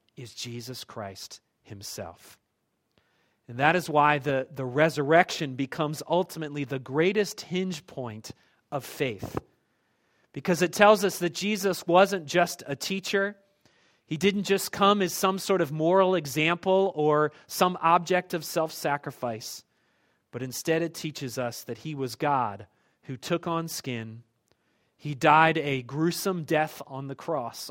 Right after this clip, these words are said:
on our behalf. But even sin and death could not overcome him, and he was raised on the third day.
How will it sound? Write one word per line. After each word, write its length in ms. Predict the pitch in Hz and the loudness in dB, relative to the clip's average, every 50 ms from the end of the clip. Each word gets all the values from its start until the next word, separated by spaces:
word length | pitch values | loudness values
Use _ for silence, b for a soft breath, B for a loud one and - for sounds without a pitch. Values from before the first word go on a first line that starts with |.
| - | -14
on 200 | - 131 123 120 | -12 -12 -12 -10
our 300 | - - 131 135 139 139 | -8 -6 -6 -4 -4 -4
behalf. 600 | 135 147 139 127 127 117 104 101 98 - - - _ _ _ _ _ _ _ _ _ _ _ - | -6 -6 -6 -6 -6 -6 -8 -8 -12 -16 -20 -20 _ _ _ _ _ _ _ _ _ _ _ -8
But 160 | - 135 135 - | -8 -8 -8 -8
even 600 | - 180 180 190 196 170 185 185 185 185 185 180 185 _ _ _ | -8 -6 -4 -4 -2 -2 -2 -4 -4 -4 -6 -10 -12 _ _ _
sin 640 | - - - - - 165 156 156 156 160 160 165 - | -12 -10 -8 -6 -4 -4 -2 -2 -4 -4 -6 -8 -10
and 240 | - 151 147 143 120 | -10 -12 -10 -10 -8
death 460 | - 127 117 104 98 90 - - - _ _ _ _ _ - | -6 -4 -4 -6 -6 -10 -16 -18 -20 _ _ _ _ _ -14
could 220 | - - 135 117 123 | -8 -8 -8 -6 -6
not 440 | 123 127 131 131 131 139 - - - _ - | -4 -4 -2 -2 -4 -6 -10 -14 -16 _ -8
overcome 580 | 123 123 120 131 127 123 - - 117 113 110 | -8 -8 -6 -6 -8 -10 -10 -12 -12 -12 -12
him, 320 | 101 101 98 92 90 92 98 _ _ _ _ _ _ _ _ _ _ _ _ - | -12 -16 -16 -18 -20 -20 -20 _ _ _ _ _ _ _ _ _ _ _ _ -18
and 120 | 110 113 | -16 -14
he 180 | 113 - 160 143 | -10 -8 -6 -6
was 240 | 127 123 117 104 113 | -6 -6 -10 -10 -8
raised 560 | 117 127 135 131 120 113 107 101 101 - - - - | -6 -4 -4 -4 -4 -6 -10 -12 -14 -18 -18 -16 -14
on 160 | 117 113 110 | -14 -14 -12
the 80 | 107 | -14
third 420 | 104 - - - 113 107 104 104 101 | -16 -16 -12 -10 -10 -10 -10 -12 -12
day. 380 | - 107 98 98 92 92 95 | -14 -14 -14 -14 -16 -18 -20